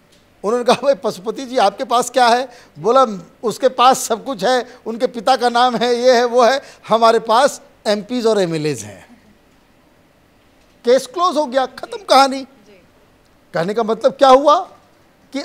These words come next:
आप हिंदू हृदय सम्राट पूजनीय बाला साहब ठाकरे के आप सुपुत्र भले होंगे,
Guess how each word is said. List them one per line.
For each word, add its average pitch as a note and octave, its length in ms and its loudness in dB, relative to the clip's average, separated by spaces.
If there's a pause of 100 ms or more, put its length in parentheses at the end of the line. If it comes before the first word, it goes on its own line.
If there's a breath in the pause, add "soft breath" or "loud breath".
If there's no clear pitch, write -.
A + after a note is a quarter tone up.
(100)
आप C4 480 4 (760)
हिंदू B3 340 -2
हृदय C#4 240 4
सम्राट C4 460 4 (140)
पूजनीय C4 400 0
बाला G3+ 380 0
साहब C4 240 2
ठाकरे G#3 420 0
के F#3+ 320 -2 (320 soft breath)
आप C4 200 6
सुपुत्र C#4 440 -10
भले D4 260 4
होंगे, E4 360 6